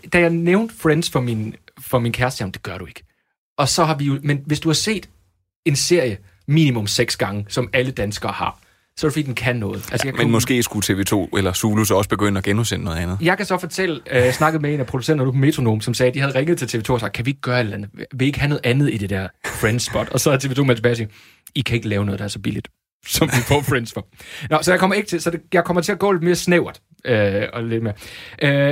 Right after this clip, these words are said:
Speaker 1: jeg vil starte med I Think You Should Leave.
Speaker 2: Ja.
Speaker 1: På Netflix. Som er et, øh, jeg tror,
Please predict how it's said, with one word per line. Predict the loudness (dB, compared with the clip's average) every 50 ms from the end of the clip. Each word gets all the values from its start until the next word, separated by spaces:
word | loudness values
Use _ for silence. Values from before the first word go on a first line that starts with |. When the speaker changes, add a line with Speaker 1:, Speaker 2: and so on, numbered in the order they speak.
| 2 2
Speaker 1:
jeg | 0 0
vil | 2
starte | 2 2 2 4 4
med | 2 2 2 0 0
I | 0 2
Think | 0 0 2
You | 0 -2
Should | -2 -2 -6 -4 -2
Leave. | 0 0 0 0 -2 -4 -6 -10 -12 _ _ _ _ _ _ _ _ _ _ _ -2
Speaker 2:
Ja. | -2 -2 -2 -6 _ _ _ -20 -20 -20 -20 _ _ _ _ _ _ _ 0
Speaker 1:
På | 2 2
Netflix. | 4 4 2 0 -2 -4 -8 -8 -6 -8 -8 -10 -10 _ _ _ _ _ _ _ _ _ _ _ _ _ _ -12 -6 -2
Som | 0 2 4 2 2 2
er | 2 2 2 2 0 0
et, | 0 0 0 0 2
øh, | 2 2 2 2 0 0 -2 0 -2
jeg | -2 0
tror, | -2 -2 0 2 2 0 0